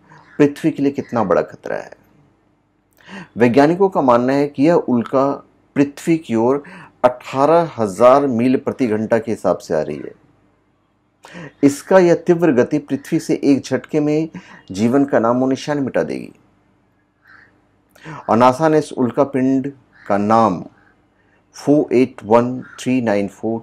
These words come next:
टू ज़ीरो ज़ीरो सिक्स एस एफ़ सिक्स दिया है और वैज्ञानिकों का मानना है कि यह पृथ्वी से टकरा सकता है।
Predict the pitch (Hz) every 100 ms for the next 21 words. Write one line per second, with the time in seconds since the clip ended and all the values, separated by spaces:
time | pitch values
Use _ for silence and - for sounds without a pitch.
0 | - 123 123 101 98 98 95 92 95 -
1 | - - - 123 - 110 - - - 135
2 | - - 78 65 - - - - 160 165
3 | 143 104 101 107 104 110 127 143 127 104
4 | 104 113 120 123 110 - 117 107 - 143
5 | 139 - 135 135 135 - _ _ _ _
6 | _ _ _ _ _ _ _ - - 104
7 | 113 113 - _ - 85 92 - 120